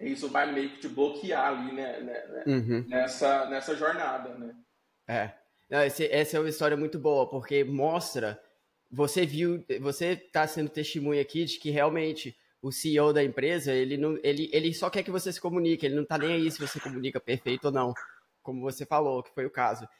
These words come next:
Speaker 2: Eu acho que vale a pena, Marcos, a gente comentar um pouco, que você falou, ah, que seu inglês era furreco. Não era, né? Vamos ser sinceros. Você tinha quanto tempo estudando
Speaker 1: <laughs>
Speaker 2: inglês? Ah, você falava, mas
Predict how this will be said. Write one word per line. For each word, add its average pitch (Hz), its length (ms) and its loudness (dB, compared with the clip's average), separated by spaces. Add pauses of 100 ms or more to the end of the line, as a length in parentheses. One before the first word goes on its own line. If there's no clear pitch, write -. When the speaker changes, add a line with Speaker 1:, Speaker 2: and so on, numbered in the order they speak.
(260)
Speaker 2:
Eu 135 100 2
acho 147 200 0
que 180 80 -4
vale 160 200 4
a 165 60 2
pena, 170 280 2
Marcos, 165 280 -2
a 151 80 0
gente 143 240 -6
comentar 147 400 2
um 139 80 0
pouco, 156 500 0 (420)
que 156 80 -12
você 156 200 -8
falou, 165 180 2
ah, 156 160 6
que 143 120 -12
seu 156 160 -6
inglês 156 240 -2
era 156 120 -2
furreco. 156 400 -2
Não 151 240 4
era, 131 380 0
né? 127 140 0
Vamos 135 240 -2
ser 151 100 -4
sinceros. 139 500 2 (320)
Você 131 220 0
tinha 160 180 0
quanto 165 260 0
tempo 156 220 0
estudando 147 360 2
Speaker 1:
<laughs> 139 40 2
Speaker 2:
inglês? 147 500 2 (320)
Ah, 131 380 2
você 139 240 -4
falava, 139 460 2 (160)
mas 165 360 -2